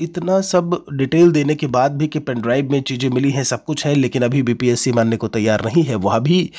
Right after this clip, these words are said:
अभी इस इंतज़ार में है कि और ठोस साक्ष्य जो है, वो ईओयू या एसआईटी का जो गठन किया गया है, उनके द्वारा दिया जाए, फिर वो उस पर फैसला लें।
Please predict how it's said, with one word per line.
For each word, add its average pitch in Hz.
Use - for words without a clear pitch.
अभी 139
इस 147
इंतज़ार 120
में 123
है 147
कि -
और 160
ठोस 143
साक्ष्य 143
जो 117
है, 127
वो 123
ईओयू 135
या 123
एसआईटी 139
का 156
जो 131
गठन 117
किया 123
गया 120
है, 127
उनके 117
द्वारा 101
दिया 127
जाए, 110
फिर 107
वो 95
उस -
पर 139
फैसला 139
लें। 64